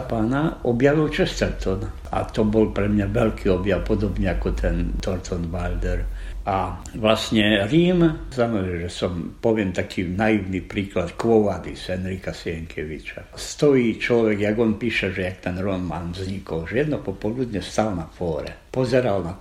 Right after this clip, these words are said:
jaká tá ríša musela byť dokonalá rímska. Na tú dobu, jaký to bol kolos mocenský, hej. Keď tí barbári zo severu došli z tých lesov germánskych,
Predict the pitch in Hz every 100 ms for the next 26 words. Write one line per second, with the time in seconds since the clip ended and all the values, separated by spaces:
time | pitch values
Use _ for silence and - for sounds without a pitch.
0 | - - 127 104 - 98 104 101 - 104
1 | 123 123 - 85 101 - 95 82 78 80
2 | 78 80 - 80 76 71 73 73 73 -
3 | - 71 - - - - 107 - 131 113
4 | 120 92 87 - - 113 104 - 107 95
5 | 90 - 127 107 - - 82 82 - 78
6 | 82 - - - 92 85 - - 113 -
7 | - 117 113 120 117 87 85 - 110 110
8 | 107 95 98 107 - 98 110 - 104 101
9 | 120 113 98 85 82 92 92 92 101 -
10 | - -